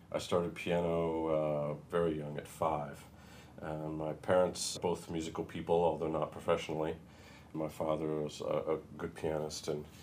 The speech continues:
he really wanted to get me started early, so I did that and was very involved in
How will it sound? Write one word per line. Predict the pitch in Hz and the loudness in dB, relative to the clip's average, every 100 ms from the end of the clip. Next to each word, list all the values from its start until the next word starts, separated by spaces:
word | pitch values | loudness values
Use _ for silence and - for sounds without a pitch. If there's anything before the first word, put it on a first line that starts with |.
| - - | -18 -8
he | - | 2
really | 92 92 | 4 6
wanted | 92 90 85 | 8 6 2
to | |
get | - 85 | 0 2
me | 82 | 2
started | 82 - 87 82 | -2 4 4 4
early, | 80 87 92 107 - | 2 2 4 2 0
so | - - 80 80 78 | -12 -8 -6 -4 -6
I | |
did | 85 87 | -6 -4
that | 85 85 92 85 | -2 0 -2 -4
and | 85 80 82 - - - - | -8 -8 -10 -16 -20 -18 -12
was | 85 | -6
very | 95 110 104 | 2 4 4
involved | 95 98 98 98 98 92 85 | 4 8 10 10 8 4 0
in | 92 92 | 2 2